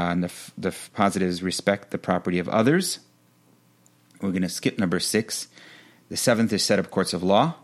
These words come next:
And the positive is justice is the foundation of true peace. So if you're gonna have a society that works, it has to be these. And number six, which was given to Noah and his wife, Naamah.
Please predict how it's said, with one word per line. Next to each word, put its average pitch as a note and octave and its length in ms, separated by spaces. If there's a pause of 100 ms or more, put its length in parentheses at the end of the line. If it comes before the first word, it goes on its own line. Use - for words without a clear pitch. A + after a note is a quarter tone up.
(800)
And F2 400
the - 80
positive F2+ 460
is F2 140
justice - 520
is F2 80
the E2+ 80
foundation F2+ 480
of - 80
true - 160
peace. - 340 (220)
So - 140
if E2+ 100
you're F2+ 100
gonna G2+ 140
have G#2 100
a F#2+ 40
society F#2+ 480
that F2+ 140
works, B2 400
it - 100
has G#2+ 220
to F#2+ 100
be F#2 120
these. E2+ 240 (200)
And G2 80
number G2 140
six, - 400
which G2 140
was F#2+ 120
given A2 220
to F#2 140 (100)
Noah G#2 320
and F2+ 160
his F2+ 140
wife, F#2+ 360 (320)
Naamah. A2 560